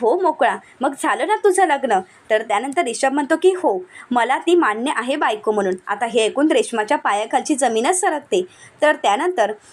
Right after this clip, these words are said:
वकील साहेब माधवीला विचारतात, "माधवी, तुम्हाला ऋषभ रत्नपारखी पती म्हणून स्वीकार आहेत का?" तर माधवी ही मान डोलावतच होकार देते. तर त्यानंतर वकील साहेब म्हणू लागतात, "चला तर मग,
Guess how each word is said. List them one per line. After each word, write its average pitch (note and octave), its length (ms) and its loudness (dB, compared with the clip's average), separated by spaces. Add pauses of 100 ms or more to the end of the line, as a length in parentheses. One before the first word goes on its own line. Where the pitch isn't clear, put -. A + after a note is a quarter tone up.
(160)
वकील C4 260 2
साहेब F#4 260 2
माधवीला C4+ 400 0
विचारतात, B3 560 0
"माधवी, A3 440 0
तुम्हाला A#3+ 380 0 (320)
ऋषभ F#4 380 0
रत्नपारखी D4 680 0
पती B3+ 320 -2
म्हणून F4+ 220 4
स्वीकार D#4+ 420 -2
आहेत B3+ 340 -4
का?" G3+ 140 -2 (280)
तर D4+ 120 2
माधवी A3+ 340 0
ही C#4 200 -2 (120)
मान A#3 260 -2
डोलावतच B3+ 560 0
होकार C#4 320 0
देते. C#4+ 340 -2 (300)
तर A3 120 2
त्यानंतर A3+ 440 -2 (680)
वकील B3 260 0
साहेब G4+ 220 0
म्हणू B3+ 160 0
लागतात, A#3 260 -2
"चला A#3 260 0
तर D4 200 -2
मग, G#3 140 -2